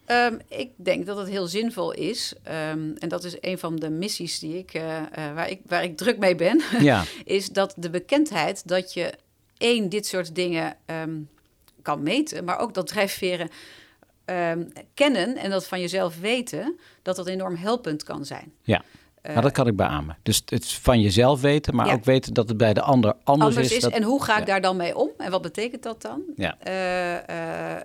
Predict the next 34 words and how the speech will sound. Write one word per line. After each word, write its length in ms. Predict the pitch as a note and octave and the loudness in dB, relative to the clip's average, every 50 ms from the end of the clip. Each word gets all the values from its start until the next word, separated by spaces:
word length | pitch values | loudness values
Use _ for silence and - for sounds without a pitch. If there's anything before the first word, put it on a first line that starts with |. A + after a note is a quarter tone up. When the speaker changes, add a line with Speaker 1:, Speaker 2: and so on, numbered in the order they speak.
| - - | -12 -4
Speaker 1:
dat, 260 | D#3+ F#3 F#3+ F3+ - - - E3 | -2 -2 -2 -2 -6 -10 -6 -2
dat, 320 | F#3+ G3+ G3+ - - - - | -2 -2 -2 -2 -8 -10 -2
dat 200 | F#3 F#3+ G3 - | -2 -2 -2 0
kan 160 | F#3 E3+ E3+ | -2 -2 -2
heel 460 | E3+ E3+ E3+ F#3 G3+ G3 F#3+ E3+ - | -2 -2 -2 0 0 0 0 -2 -4
erg, 340 | D#3+ D#3 D#3+ D#3+ D#3 - - | -4 -6 -6 -6 -8 -12 -14
eh, 120 | - C#3+ C#3 | -14 -12 -12
helpen. 400 | C#3 C#3 D#3 G3 G3 F3+ - - - _ - - - - - - - - - - _ | -12 -8 -6 -6 -6 -6 -6 -12 -18 _ -20 -20 -20 -20 -18 -20 -20 -20 -20 -20 _
En 300 | - E3+ E3+ D#3+ - - | -8 -6 -6 -6 -6 -8
ik, 180 | F#3+ E3 D3+ - | -10 -12 -12 -8
ik 160 | - G#3 - | -8 -6 -6
geloof 340 | - - F3+ E3+ E3 E3 D#3 | -6 -4 -2 0 0 0 -2
ook 180 | D#3+ E3 E3 E3 | -4 -6 -4 -4
dat 180 | E3+ E3 D#3+ | -6 -6 -6
we 240 | D#3+ E3+ E3+ E3 - - - - - | -6 -6 -6 -6 -6 -8 -14 -10 -8
daar 460 | D#3 D3+ D3+ D#3 D#3+ D#3+ D3+ - E3+ | -6 -2 -2 0 0 0 -2 -4 -4
wat 240 | F3 F3 E3+ E3+ - | -4 -4 -4 -4 -6
in 120 | - F3 | -8 -8
te 120 | D#3 D#3 D#3 | -8 -8 -8
doen 200 | E3+ G3+ G#3 F3+ | -8 -6 -6 -4
hebben 300 | E3 D#3+ D#3 E3 E3 - | -4 -4 -4 -4 -4 -4
als 120 | E3 E3 | -6 -8
het 100 | E3+ - | -8 -6
gaat 200 | - D#3 D3+ E3 | -6 -6 -4 -4
over 160 | E3 D#3+ D#3 | -6 -8 -8
de 60 | E3 | -6
jonge 220 | E3+ G3 G3 G#3 F3 | -6 -6 -6 -6 -6
dokters 360 | D#3 C#3+ C#3 - - C3 - | -8 -10 -10 -12 -16 -18 -18
bijvoorbeeld. 460 | - B2+ C3+ C#3 - - - - - | -20 -18 -18 -16 -16 -16 -14 -2 4
Speaker 2:
Ja. 300 | B2 D3 D3+ F#2+ D#2 D#2 - _ _ _ - - - - - _ - - - _ _ _ _ _ _ _ | 6 6 6 6 4 0 -6 _ _ _ -20 -20 -20 -20 -20 _ -20 -20 -20 _ _ _ _ _ _ _
Wauw, 380 | - A2+ C#3+ F#3 G3 D3 G2+ - | 2 6 6 8 8 6 6 4
wat 180 | B2 D3 D#3+ | 4 4 6
een 80 | - C3+ | 6 6
bruggetje 540 | A#2+ D3+ G#3 G3 - C#3 - - G2 D#2+ | 6 6 6 4 4 2 2 2 2 2